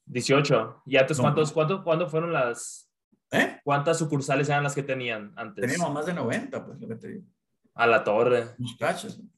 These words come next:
Speaker 2: Digo, porque, eh, incluso los centros comerciales se cerraron. Este, no, no, o sea, nos, nos pegó muy duro, ¿no?
Speaker 1: Ujú.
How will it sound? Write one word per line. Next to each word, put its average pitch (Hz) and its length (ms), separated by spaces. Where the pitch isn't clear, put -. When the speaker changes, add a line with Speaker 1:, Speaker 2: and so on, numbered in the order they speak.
Speaker 2:
Digo, 262 240
porque, 147 420
eh, 151 260
incluso 165 360
los 170 100
centros 151 240
comerciales 135 880
se 127 140
cerraron. 156 680
Este, 110 720
no, 214 180
no, 208 200
o - 20
sea, 143 480
nos, 113 380
nos 123 160
pegó 123 280
muy 135 200
duro, 123 340
¿no? 120 220
Speaker 1:
Ujú. 127 420